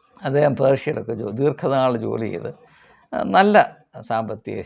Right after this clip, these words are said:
ശേഷി. അപ്പോൾ അദ്ദേഹം, ആ, ആ, തൊ-, തൊണ്ണൂറ്റിയൊന്ന്, തൊണ്ണൂറ്റിരണ്ട് കാലഘട്ടത്തിൽ,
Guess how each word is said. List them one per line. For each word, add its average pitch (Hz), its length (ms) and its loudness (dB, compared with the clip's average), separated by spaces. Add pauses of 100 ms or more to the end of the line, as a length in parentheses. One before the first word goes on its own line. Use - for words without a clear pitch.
ശേഷി. - 300 -16 (600)
അപ്പോൾ 147 280 -4
അദ്ദേഹം, 170 340 4 (140)
ആ, - 100 -12 (520)
ആ, 156 40 2 (460)
തൊ-, - 160 -6 (100)
തൊണ്ണൂറ്റിയൊന്ന്, 151 680 2
തൊണ്ണൂറ്റിരണ്ട് 131 500 -2
കാലഘട്ടത്തിൽ, 113 600 -2